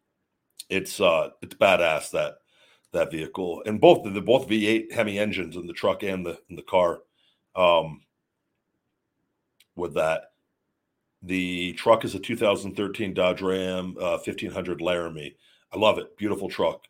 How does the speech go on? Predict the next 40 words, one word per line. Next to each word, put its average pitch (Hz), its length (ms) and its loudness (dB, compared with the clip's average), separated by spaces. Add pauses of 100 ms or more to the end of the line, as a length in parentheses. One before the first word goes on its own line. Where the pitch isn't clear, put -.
(240)
Great 92 380 -2
truck. 87 320 -2
They 90 80 -4
both 95 280 -4
drive. 90 400 2
I 87 60 -2
love 90 260 0
Dodges 85 520 -2 (520)
with 90 200 -8
that. 85 240 -2
But, 90 160 -2
uh, 80 300 0 (500)
I'm 95 180 -4
at 98 180 -12
the, 85 460 -2 (640)
I'm 95 140 -6
trying 101 540 4
to, 92 320 -2
uh, 78 400 0 (1800)
I'm, 107 100 -6
I'm 110 200 -4
tempted 123 400 0
to 101 60 -4
go 101 140 0
trade 101 300 -4
it 90 80 -4
in. 95 160 -4
I've 87 140 -2
talked 95 260 2
about 87 220 0
it 85 80 -6
a - 20 -6
little 85 160 -4
bit. 85 220 -6 (1160)
I 85 40 -4
was 90 160 -4
looking 120 260 2
to 107 60 -2
get, 95 380 -2
uh, 80 380 0